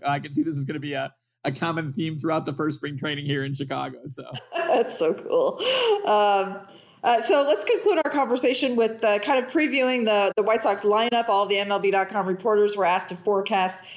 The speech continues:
Speaker 2: you know, what the lineup would look like if the season started today.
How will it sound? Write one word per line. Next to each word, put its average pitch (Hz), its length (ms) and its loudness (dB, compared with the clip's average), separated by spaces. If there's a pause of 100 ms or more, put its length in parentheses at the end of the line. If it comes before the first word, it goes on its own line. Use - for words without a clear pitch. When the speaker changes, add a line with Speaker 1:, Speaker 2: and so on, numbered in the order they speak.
Speaker 2:
you 185 100 2
know, 175 60 2
what 226 220 2
the 226 80 4
lineup 202 420 2
would 165 180 -4
look 202 180 0
like 185 200 0
if 180 80 -4
the 170 80 -6
season 190 340 0
started 175 320 0
today. 185 800 0